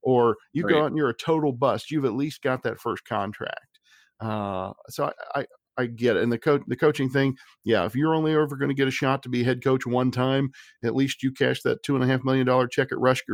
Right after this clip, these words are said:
Speaker 1: Rutgers for two or three seasons there, Chris Ash. You know, like, that's, that's better than a sharp stick in the eye.
Speaker 2: Right, exactly. And so it's, you know, it's, it's one of those things where just opportunity, talent, all those things intersect. And we dissected endlessly, but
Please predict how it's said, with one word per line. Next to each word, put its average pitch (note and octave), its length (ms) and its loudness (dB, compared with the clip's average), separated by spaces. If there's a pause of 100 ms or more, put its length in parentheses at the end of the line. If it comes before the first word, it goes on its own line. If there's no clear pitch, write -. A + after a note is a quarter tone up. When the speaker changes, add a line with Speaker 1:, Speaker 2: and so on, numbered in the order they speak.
Speaker 1:
Rutgers A#2+ 420 0
for G#2 140 -6
two G#2 140 -4
or G2 80 -2
three G2 180 -4
seasons G2 420 -6
there, F2 160 0
Chris - 280 -2
Ash. D#2+ 320 2
You A#2+ 80 0
know, A2+ 100 6
like, A2 220 4
that's, - 340 4 (600)
that's A#2 200 4
better A#2+ 240 4
than A#2 80 4
a G#2+ 40 0
sharp G#2 240 2
stick - 220 0
in B1 80 -6
the G#1+ 140 -10
eye. - 180 -16 (600)
Speaker 2:
Right, - 240 -8 (160)
exactly. G#2+ 500 0
And A#2 100 2
so E3+ 180 4
it's, E3 200 2
you G3+ 140 2
know, D#3 140 6
it's, C#3+ 260 0
it's D3 160 -6
one F3 120 0
of F#3 60 0
those E3 180 2
things C#3 280 0
where A#2+ 140 2
just A#2 260 -4
opportunity, B2+ 640 0
talent, A2 400 0
all A2 100 4
those A2 160 0
things G#2 200 -6
intersect. G2+ 580 -2
And G2 160 -6 (420)
we C3+ 140 6
dissected D3+ 560 4
endlessly, B2 600 4
but A2 320 0